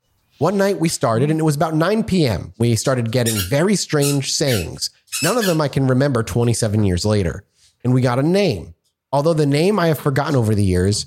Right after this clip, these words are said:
it said he was from Malaysia. He was here to protect us. I don't remember, uh, that much. The next thing we know, it's seven A M. It was like we blinked and the sun was up. It was very freaky. We lost ten hours of our life.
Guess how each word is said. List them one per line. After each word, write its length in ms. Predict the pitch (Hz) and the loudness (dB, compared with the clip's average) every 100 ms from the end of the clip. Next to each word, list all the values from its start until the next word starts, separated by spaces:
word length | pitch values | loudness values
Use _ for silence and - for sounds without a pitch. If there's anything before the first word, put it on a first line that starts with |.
| - _ - | -12 _ -6
it 140 | 131 | -4
said 260 | - 185 202 | -2 -2 0
he 140 | 185 | 0
was 220 | 143 123 | 0 0
from 240 | - 123 117 | -2 -2 0
Malaysia. 680 | 113 120 180 190 98 82 90 _ _ _ _ _ - | 0 0 0 0 -2 -4 -10 _ _ _ _ _ -2
He 100 | 147 | 0
was 140 | 143 | 0
here 240 | - 180 214 | 0 0 0
to 100 | 214 | -2
protect 580 | - 175 - 135 135 - | -4 -4 0 -2 -2 -6
us. 380 | 57 - - - _ - | -4 -4 -4 -8 _ -4
I 80 | 107 | -2
don't 240 | 131 143 | 0 0
remember, 540 | 123 123 123 117 117 95 | 0 2 2 0 -2 -2
uh, 200 | 107 98 | -2 0
that 280 | 90 107 101 | 0 -2 -2
much. 400 | 92 67 - - - _ _ _ _ _ - | -4 -4 -4 -8 -10 _ _ _ _ _ -4
The 60 | |
next 280 | 139 180 - | -2 -2 -2
thing 240 | 190 185 | -2 0
we 120 | 180 196 | 2 2
know, 380 | 143 117 120 135 | 2 0 -2 -4
it's 160 | 120 | -4
seven 340 | - 135 131 139 | -2 0 0 2
A 160 | 117 | 2
M. 320 | 107 104 67 - _ _ _ _ _ | 2 0 -4 -14 _ _ _ _ _
It 80 | - | -2
was 240 | 131 135 123 | 2 2 0
like 200 | 139 139 | -2 0
we 100 | 123 | -2
blinked 420 | 92 135 170 185 | 0 0 0 0
and 100 | 147 | 0
the 40 | 120 | 0
sun 260 | - 127 | 0 0
was 200 | 131 120 | 2 0
up. 300 | 95 80 - _ _ _ | 0 -2 -6 _ _ _
It 40 | 117 | 0
was 160 | 110 | 0
very 380 | 98 135 143 143 | 0 0 2 0
freaky. 600 | 131 139 131 147 160 160 | 0 0 0 0 -2 -2
We 140 | 120 127 | 0 2
lost 380 | 117 87 - - | 2 0 -4 -4
ten 200 | 147 143 | 0 2
hours 340 | 131 120 113 | 2 2 0
of 120 | 113 | 0
our 140 | 107 101 | 0 0
life. 580 | 92 85 80 - - | 0 0 -4 -8 -20